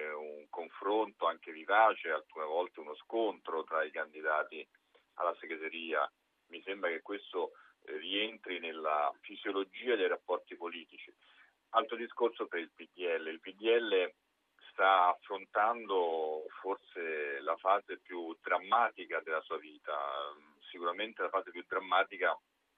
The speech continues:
diciamo, del centrodestra degli ultimi vent'anni,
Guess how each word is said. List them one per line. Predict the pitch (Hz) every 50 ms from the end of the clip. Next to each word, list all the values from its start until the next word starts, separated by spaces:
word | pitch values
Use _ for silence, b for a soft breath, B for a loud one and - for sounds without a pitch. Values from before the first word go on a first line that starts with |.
| _ _ _ _ _ _ _ _
diciamo, | 101 95 - 87 90 92 90
del | 85 82 80
centrodestra | - - - 85 85 - - 87 90 92 98 98 - - - 98 90 76 - _ _ _ _ _ _ _ _ _ _ _ _
degli | - 73 76 -
ultimi | 78 82 85 85 - - 82 78 76 76 71 69 69 69
vent'anni, | 71 76 78 78 - - 120 110 98 87 82 80 76 73 76 71 69 67 67 67